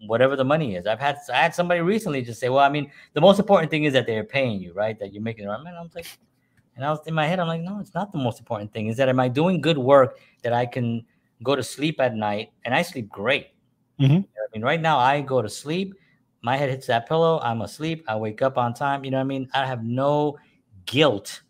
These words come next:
Speaker 2: Yes.
Speaker 1: anywhere in me about anything that I've ever endorsed, put in my films,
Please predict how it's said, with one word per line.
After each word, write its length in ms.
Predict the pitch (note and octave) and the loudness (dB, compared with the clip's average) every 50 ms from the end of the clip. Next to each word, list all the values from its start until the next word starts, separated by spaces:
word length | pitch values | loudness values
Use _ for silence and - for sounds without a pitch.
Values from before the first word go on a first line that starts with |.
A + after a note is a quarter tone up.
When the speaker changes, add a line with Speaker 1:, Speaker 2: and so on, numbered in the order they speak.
| _ _ _ - _ - | _ _ _ -20 _ -12
Speaker 2:
Yes. 260 | F#2+ - - - - C3+ | -12 -12 -12 -8 -2 0
Speaker 1:
anywhere 440 | D3+ E3 F3 E3 C#3+ C3 A#2+ A#2 A2 | 2 2 2 2 4 4 4 4 2
in 260 | G#2 G#2+ G#2+ G#2+ G#2 | -2 -4 -4 -4 -4
me 200 | G#2+ G#2+ G#2+ G#2 | -4 -4 -6 -6
about 260 | A2 G#2 A2 A2 G#2+ | -4 0 2 2 2
anything 340 | A2+ B2 C#3 C#3 C3 D3+ D3 C#3 | 2 -2 -2 -4 -4 -6 -2 0
that 100 | B2+ A#2+ | 0 0
I've 160 | A#2+ A#2+ A#2 | 0 0 0
ever 260 | A#2+ A2+ A2 G#2+ G#2+ | -2 -2 0 -2 -2
endorsed, 680 | G#2 G2+ F#2+ F#2+ A2+ A#2 C3 C3+ C#3+ C#3+ - - - _ _ _ _ _ _ _ _ _ | -2 -4 -6 -2 2 2 4 4 2 0 -4 -14 -18 _ _ _ _ _ _ _ _ _
put 160 | - - C3 B2+ | -2 0 0 0
in 100 | B2+ A#2+ | 2 0
my 120 | A2 G2+ | -2 -4
films, 680 | - - _ C#3 C#3 C#3 C#3 C#3 C#3 C#3 C#3 C3 B2+ | -6 -6 _ 0 2 2 2 2 0 -2 -4 -8 -10